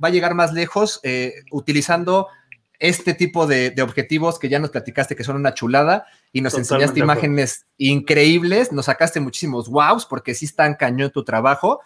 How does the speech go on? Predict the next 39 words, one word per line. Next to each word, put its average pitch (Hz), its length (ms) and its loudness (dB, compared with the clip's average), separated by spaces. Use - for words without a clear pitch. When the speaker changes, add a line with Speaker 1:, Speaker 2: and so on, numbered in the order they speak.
Speaker 1:
Y 156 140 4
aparte 208 360 4
te 185 100 4
agradezco 170 320 4
algo, 160 160 6
que - 80 2
eres 185 140 4
muy 190 200 4
honesto 175 320 0
y 175 40 0
sincero 175 600 -2
al, 135 220 0
al 127 300 -6
decir 156 360 -4
toda 190 220 2
tu 143 80 -6
historia, 202 480 4
nunca 165 600 4
tuviste 151 300 -2
una 151 240 0
pose, 220 460 0
no 165 240 0
hablaste, 156 1000 0
este, 120 640 -8
o, 131 160 -10
o 139 120 -10
quisiste 160 380 -4
aparentar 151 460 2
algo 160 180 0
que 131 100 0
no 151 200 2
eres, 214 320 4
eso 226 200 0
se 180 120 -2
agradece, 151 400 0
Beco, 175 260 -8
porque 147 220 -8
eres 165 140 -4
transparente. 127 580 -6